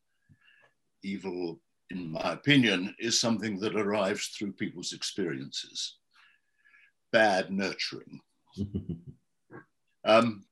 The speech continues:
Speaker 1: but I must say, I never thought consciously about, am I going to play villains? Am I go-, am I heading in one direction or the other?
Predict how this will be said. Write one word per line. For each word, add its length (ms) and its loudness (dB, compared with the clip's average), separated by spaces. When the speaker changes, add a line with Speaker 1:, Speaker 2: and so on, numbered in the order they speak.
Speaker 1:
but 100 6
I 80 10
must 220 8
say, 100 10
I 60 12
never 260 10
thought 440 8
consciously 920 4
about, 380 -4
am 180 2
I 120 4
going 220 0
to 80 -10
play 260 -4
villains? 420 -4
Am 140 -6
I 120 -8
go-, 220 -8
am 140 -6
I 220 -4
heading 340 -4
in 140 -4
one 240 0
direction 540 0
or 100 -4
the 120 -2
other? 240 -2